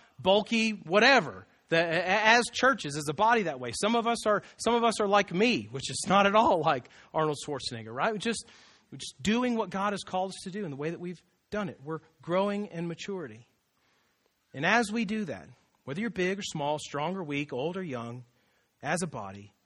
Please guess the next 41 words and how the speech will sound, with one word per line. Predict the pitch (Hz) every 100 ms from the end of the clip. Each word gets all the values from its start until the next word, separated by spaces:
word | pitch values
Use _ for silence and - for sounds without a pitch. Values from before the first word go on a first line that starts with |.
| _ _ _
the | 127
result | 131 139 190 196
of | 147 110
that | 98 101 - _ _ -
is |
that | 131 -
Christ | - 170 190 196 - - 143
is | 120 -
seen | 165 135 117 123
in | 123
the | 120
lives | 120 131 143 147 -
of | 131 123 117 _ _
that | 143 123
body, | 110 98 76 _ _
right? | 120 139 _
The | -
lives | 117 135 156 139
of |
those | 135 139
people | - 139 117
that | 123
make | 131 147 147
up | 123 -
that | 95 -
local | 110 98
church. | - 104 - - _ _ _ _ _ _ _ -
And | 127
Christ | - 170 170 180 -
is | 139 113
magnified | 127 151 156 127 - 107 107 - _ _ _
in | 117
the | 113
world. | 113 98 - _ _ _ _ _ _ _ _ _ _ _ _ _ -
So | 113
regardless | 113 156 202 190
what | 214
your | 190
body | 190 190
looks | 180 139 -
like | - - _